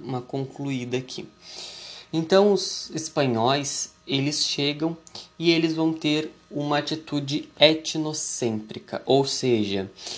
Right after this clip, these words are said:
a minha cultura, a minha etnia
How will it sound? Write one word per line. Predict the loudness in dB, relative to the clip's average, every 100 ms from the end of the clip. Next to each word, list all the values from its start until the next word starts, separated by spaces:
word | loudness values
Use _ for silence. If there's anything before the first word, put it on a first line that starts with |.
| -16 _ 0
a | 2
minha | 4 2 2 0
cultura, | 6 4 4 -2 0 2 2 0 -8 -20 -20 _ _
a | 0
minha | 2 2 0 0 -2 -6 -18 -20 _ -20 _
etnia | 4 6 6 0 0 2 0 0